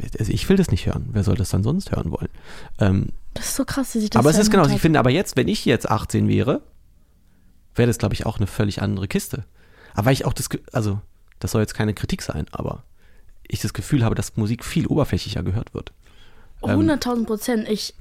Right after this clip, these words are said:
Speaker 2: ich lege so viel Wert auf ein Album durchhören, so von <laughs> vorne bis
Speaker 1: Hm.
Speaker 2: hinten. Und auch so die Interludes und die, alles.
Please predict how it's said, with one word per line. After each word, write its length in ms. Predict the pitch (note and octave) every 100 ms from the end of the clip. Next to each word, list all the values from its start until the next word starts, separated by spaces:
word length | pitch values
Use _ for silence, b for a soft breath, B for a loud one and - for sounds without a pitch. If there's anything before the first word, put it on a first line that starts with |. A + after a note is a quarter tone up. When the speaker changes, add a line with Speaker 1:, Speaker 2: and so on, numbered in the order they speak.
| -
Speaker 2:
ich 280 | - G#3+ -
lege 280 | A3 B3 A#3+
so 100 | B3
viel 220 | A#3 A3
Wert 180 | A3 A#3
auf 200 | A3 G#3+
ein 120 | G#3
Album 400 | - A3 A#3+ G#3
durchhören, 720 | F#3+ F#3+ F3+ F#3+ F3+ F3+ G3
so 160 | F#3+ F3+
von 240 | - G3+
<laughs> 0 |
vorne 400 | F3+ A#3+ A#3 A3+
bis 240 | G#3+ G#3+ A#3
Speaker 1:
Hm. 100 | A3+
Speaker 2:
hinten. 340 | A3 E3+ G3+ - B B B B
Und 140 | - F3+
auch 140 | G3+
so 100 | G#3
die 160 | G3+ A3
Interludes 680 | A3+ B3 G#3 G3+ G3 F#3
und 240 | F#3+ F#3 -
die, 80 | - - -
alles. 460 | - A#3+ F#3+ -